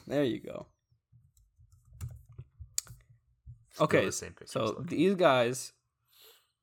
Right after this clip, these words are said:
Speaker 1: I, my, dude, if I disappear next week, 'cause, and I don't, can't record the podcast, the U S government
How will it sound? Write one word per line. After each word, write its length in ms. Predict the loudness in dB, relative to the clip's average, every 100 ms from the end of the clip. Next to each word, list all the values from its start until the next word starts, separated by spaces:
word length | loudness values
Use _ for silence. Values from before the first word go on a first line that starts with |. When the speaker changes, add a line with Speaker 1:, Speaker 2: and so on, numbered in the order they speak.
| _ _ _ _ _ _ _ _ _ -6
Speaker 1:
I, 220 | -4 -4 -6 -12 -12
my, 600 | -4 -2 2 2 2 0 -6 _ _ -6
dude, 260 | -4 -4 -4
if 220 | -4 -2
I 160 | 4 4
disappear 680 | 4 2 0 4 8 8 8
next 260 | 2 0
week, 400 | -2 0 0 -4 -14 2
'cause, 260 | 4 4 0 -12 -2
and 160 | 0
I 100 | 2
don't, 200 | 2 0
can't 180 | 2 0
record 220 | 2 2
the 80 | 2
podcast, 440 | 0 0 2 -2 -2
the 280 | -12 -6 -2
U 220 | 6 6
S 80 | 10
government 440 | 10 8 4 0